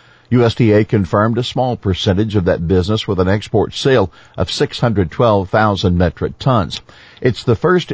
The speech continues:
U S government confirmation that the Chinese government is following through with a promise last week to buy an additional five million tons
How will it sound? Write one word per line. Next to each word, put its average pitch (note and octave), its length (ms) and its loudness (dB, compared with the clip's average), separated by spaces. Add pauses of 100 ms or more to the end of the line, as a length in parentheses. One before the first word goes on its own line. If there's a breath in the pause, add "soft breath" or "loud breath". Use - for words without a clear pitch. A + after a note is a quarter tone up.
U C#3 240 4
S A#2+ 120 -2
government A2 540 0
confirmation A2 920 2
that G2 200 0
the G2 120 -4
Chinese A2 480 0
government G2+ 480 0
is E2+ 100 -8
following F#2+ 480 0
through A#2+ 420 0 (280 soft breath)
with - 100 -6
a E2+ 60 -6
promise A2+ 480 0
last F#2+ 340 0
week A2+ 240 0
to G2+ 80 0
buy F#2+ 240 2
an F2+ 100 0
additional F#2+ 480 0
five G#2 440 -2
million F#2+ 500 0
tons A#2+ 400 -2